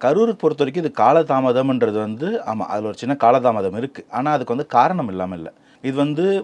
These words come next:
முதல்ல வந்து இங்க மீடியா ட்ரையல் ஒண்ணு ஆரம்பிச்சிட்டாங்க பாருங்க. அஹ், கரூர் துயர சம்பவம் நடந்த அன்னைக்கு நைட்ல இருந்தே,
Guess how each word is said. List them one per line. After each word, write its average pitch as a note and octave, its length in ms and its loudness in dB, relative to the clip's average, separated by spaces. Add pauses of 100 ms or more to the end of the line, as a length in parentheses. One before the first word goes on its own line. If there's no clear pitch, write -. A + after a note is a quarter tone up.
முதல்ல D#3 280 4
வந்து D#3 320 4
இங்க C#3+ 160 2
மீடியா E3 240 4
ட்ரையல் A2+ 260 2
ஒண்ணு G#2 140 6
ஆரம்பிச்சிட்டாங்க G#2+ 400 -2
பாருங்க. F#2 300 -4 (220)
அஹ், G2+ 120 -14
கரூர் B2 300 0
துயர A2+ 220 2
சம்பவம் G2+ 300 -4
நடந்த F#2+ 220 0
அன்னைக்கு F#2 280 -4
நைட்ல B2 260 -2
இருந்தே, G2+ 320 -4